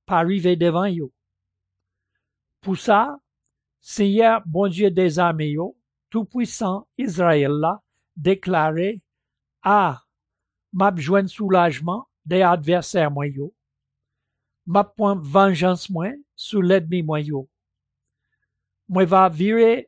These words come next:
menm kont nou, e mwen va fonn kim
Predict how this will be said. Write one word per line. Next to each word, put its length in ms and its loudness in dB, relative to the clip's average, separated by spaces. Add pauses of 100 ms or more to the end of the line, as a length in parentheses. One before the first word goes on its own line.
(120)
menm 400 0 (180)
kont 240 -2
nou, 300 -8 (640)
e 100 2
mwen 240 0
va 240 0
fonn 380 -4 (240)
kim 320 -2